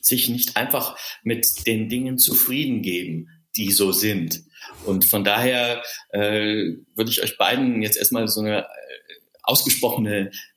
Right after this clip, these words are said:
äh, Neugier einfach, äh, als gemeinsame, äh, Ebene, ne, ähm, äh, bescheinigen. Ähm, hm, wobei, ähm,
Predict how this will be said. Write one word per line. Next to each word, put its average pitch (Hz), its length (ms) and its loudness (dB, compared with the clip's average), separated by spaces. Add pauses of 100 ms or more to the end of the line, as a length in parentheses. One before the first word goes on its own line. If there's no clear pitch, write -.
(100)
äh, 92 380 0
Neugier 98 960 2 (200)
einfach, 87 540 0
äh, 87 240 -4
als - 180 4
gemeinsame, 98 760 2 (340)
äh, 87 280 0
Ebene, 87 420 -2
ne, 101 340 -2
ähm, 90 560 -6
äh, 82 240 -8 (760)
bescheinigen. 135 800 2 (500)
Ähm, 104 760 -2 (340)
hm, 123 600 4 (640)
wobei, 120 580 6
ähm, 110 640 2